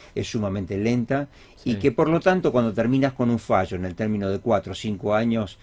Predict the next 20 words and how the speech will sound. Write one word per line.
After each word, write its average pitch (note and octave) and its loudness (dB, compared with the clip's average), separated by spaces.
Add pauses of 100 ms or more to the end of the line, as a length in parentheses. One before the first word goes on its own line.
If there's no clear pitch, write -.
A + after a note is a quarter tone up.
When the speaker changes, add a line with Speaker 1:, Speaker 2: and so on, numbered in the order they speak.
(220)
Speaker 1:
eh, E2+ -6
no G#2 -4
fue G2+ -4
justicia, - -12 (180)
Speaker 2:
No B2 -4
es A#2+ -2
Speaker 1:
eh, - -2
Speaker 2:
negocio A#2+ 0
Speaker 1:
porque A2+ -2
Speaker 2:
para A2 -2
nadie. A2+ 0
Speaker 1:
una B2+ 4
justicia A#2 -2
lenta A2+ 0
no F#2+ -6
termina F#2 -4
Speaker 2:
Sí. - -12
Speaker 1:
siendo F2+ -6
una E2 -6
justicia, E2 -10